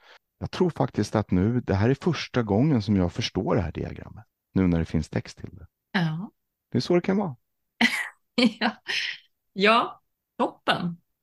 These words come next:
Speaker 2: Vilken bra respons.
Speaker 1: Mm.
Speaker 2: Så vill man ju höra. Men om man säger då kopplat till tjugosex tusen, iso tjugosex tusen, är det liksom en understandard till den som hör ihop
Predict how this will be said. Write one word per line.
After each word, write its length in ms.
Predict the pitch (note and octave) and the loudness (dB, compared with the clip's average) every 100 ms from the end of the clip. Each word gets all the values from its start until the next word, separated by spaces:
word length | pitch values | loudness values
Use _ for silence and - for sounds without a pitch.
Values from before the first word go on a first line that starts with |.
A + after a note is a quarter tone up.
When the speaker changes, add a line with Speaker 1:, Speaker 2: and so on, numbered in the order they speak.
| _ G#3+ | _ -4
Speaker 2:
Vilken 300 | A3 A#3 G#3 | 2 4 4
bra 160 | G3+ | 6
respons. 640 | F#3+ F#3 A3 C#4 - - - _ - | 4 2 0 -2 -4 -10 -12 _ 0
Speaker 1:
Mm. 320 | G2+ A2 D3 - _ _ _ - | 2 2 0 -6 _ _ _ -8
Speaker 2:
Så 120 | C4+ | -4
vill 160 | C4 | -2
man 160 | B3 A3 | 0 2
ju 60 | G#3 | 2
höra. 260 | F#3+ F#3 - _ _ _ B3+ | 0 -6 -12 _ _ _ 2
Men 100 | C4 | 4
om 160 | C#4 | 4
man 120 | C#4+ | 4
säger 180 | C#4+ C#4 | 4 6
då 100 | C4+ | 6
kopplat 380 | C4+ C#4 C4+ C4 | 4 2 2 2
till 300 | C4 B3 A#3+ | 4 4 4
tjugosex 440 | - A#3+ B3 A#3+ | 0 0 0 0
tusen, 340 | - C#4+ C4+ F#3+ | -2 -2 0 2
iso 300 | A3+ G#3+ G#3+ | 4 4 2
tjugosex 460 | - G#3+ G3+ - | 2 2 0 0
tusen, 480 | - C4 - F3+ F3+ - _ _ | 0 0 0 0 -2 -6 _ _
är 180 | - A#3 | 2 4
det 100 | A#3+ | 6
liksom 240 | A3+ - | 4 4
en 100 | A3+ | 4
understandard 2000 | - B3+ A#3 A3 G#3 G#3+ G#3+ G#3 G#3+ G#3+ G#3 - _ - - - D4 E4 D#4+ C#4+ - | 4 4 6 6 6 6 6 4 4 2 0 -8 _ -4 0 4 4 4 4 2 4
till 160 | B3 | 4
den 240 | F3+ F3 E3+ | 4 4 4
som 160 | F#3 | 2
hör 180 | E3 G3 | 2 2
ihop 480 | G3 - D#4 E4 | 2 2 0 0